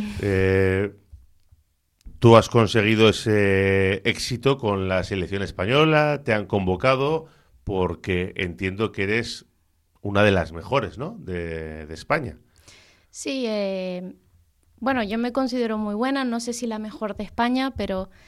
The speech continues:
Speaker 2: ya, bueno, los títulos que voy teniendo a,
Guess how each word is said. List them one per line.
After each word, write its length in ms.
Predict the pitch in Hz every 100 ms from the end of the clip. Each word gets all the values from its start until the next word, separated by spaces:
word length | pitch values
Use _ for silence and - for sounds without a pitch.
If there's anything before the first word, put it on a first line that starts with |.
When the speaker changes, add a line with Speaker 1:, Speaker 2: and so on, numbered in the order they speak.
| - - _ -
Speaker 2:
ya, 420 | 220 214 226 226
bueno, 260 | 226 220 208
los 160 | 196
títulos 360 | - 214 226 233
que 120 | 240
voy 120 | 233
teniendo 600 | 233 226 233 247 214 185 - _ _ _ -
a, 460 | 202 185 180 180